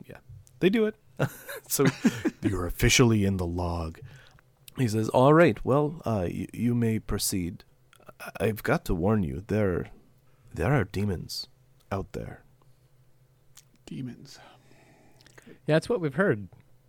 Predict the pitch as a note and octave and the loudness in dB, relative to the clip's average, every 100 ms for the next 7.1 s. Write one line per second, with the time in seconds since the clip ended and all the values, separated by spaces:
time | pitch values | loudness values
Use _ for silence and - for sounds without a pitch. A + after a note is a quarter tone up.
0 | _ _ _ - - - G3+ C3+ D3 D#3+ | _ _ _ -20 -14 -6 -2 0 0 0
1 | D#3 C#3+ C#3+ C#3 C#3+ D3 F3+ F3+ A#2+ A2+ | 2 2 2 0 -2 -2 -2 -4 -4 -6
2 | C3+ - _ - B2 G3 A3+ A#3 A3 _ | -8 -10 _ -10 -4 -4 -6 -20 -20 _
3 | _ _ - _ _ _ - C3+ - C6+ | _ _ -20 _ _ _ -4 -4 -4 -6
4 | - - G2 C6+ - - - - C3+ B2+ | -2 -2 -2 -6 -14 -18 -18 -2 0 0
5 | - B2+ A2+ G2+ A#2 B2 A#2+ A#2+ A2+ - | -2 0 2 2 2 4 6 4 2 0
6 | - A#2+ A#2 A2+ G#2+ - G#2+ E2 D2+ - | 0 2 2 0 -2 2 2 2 0 -6